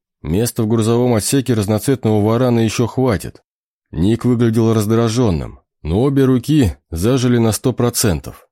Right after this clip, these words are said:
На поясе висел меч, и они шли тем же построением, что и всегда.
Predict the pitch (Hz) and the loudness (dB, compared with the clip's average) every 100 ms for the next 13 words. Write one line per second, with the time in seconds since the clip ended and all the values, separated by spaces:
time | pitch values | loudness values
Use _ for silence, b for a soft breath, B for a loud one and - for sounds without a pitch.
0 | _ _ _ 67 69 - 113 123 - 101 | _ _ _ -10 -10 -4 -2 -2 0 0
1 | 98 - 104 90 117 113 - _ 80 113 | 0 0 0 2 2 -2 -6 _ -4 -2
2 | 185 - 160 147 156 147 139 139 - 139 | -2 -2 -2 -2 -2 0 -2 -4 -4 -2
3 | 151 156 147 117 - 120 117 - 123 113 | 0 2 2 0 -2 -2 0 -2 -4 -2
4 | 82 67 | -4 -4